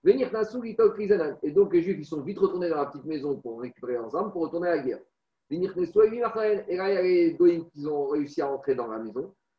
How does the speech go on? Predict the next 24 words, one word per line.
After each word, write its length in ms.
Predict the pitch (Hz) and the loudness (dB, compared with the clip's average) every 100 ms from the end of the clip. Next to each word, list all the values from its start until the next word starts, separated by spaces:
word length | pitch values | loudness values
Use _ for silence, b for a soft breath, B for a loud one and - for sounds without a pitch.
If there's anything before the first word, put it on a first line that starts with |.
| _ | _
Dachakou 500 | - - 156 170 233 | -4 -2 -2 -4 -4
Zedze. 480 | 190 190 156 135 143 - | 6 6 6 -2 -4 -2
Et 100 | 151 | 0
là, 100 | 165 | 0
ils 140 | 160 | 2
ont 100 | 170 | 2
été 200 | 147 147 | 0 -2
petits. 320 | 131 123 127 143 | -2 -6 -8 -6
Les 100 | 135 | -4
Juifs 200 | 160 156 | -4 -4
ont, 160 | 135 | -6
ont 40 | 139 | -6
commencé 400 | 147 147 139 139 | -6 -6 -4 -6
à 60 | |
paniquer, 440 | 135 135 123 131 147 | -2 -4 -4 -6 -6
ils 80 | 143 | -6
se 100 | 131 | -8
sont 140 | 139 | -10
poussés 280 | 127 - 143 | -12 -10 -6
les 120 | 131 | -6
uns 80 | 131 | -6
contre 180 | 110 - | -10 -12
les 120 | 110 | -2
autres. 200 | 151 - | -2 -2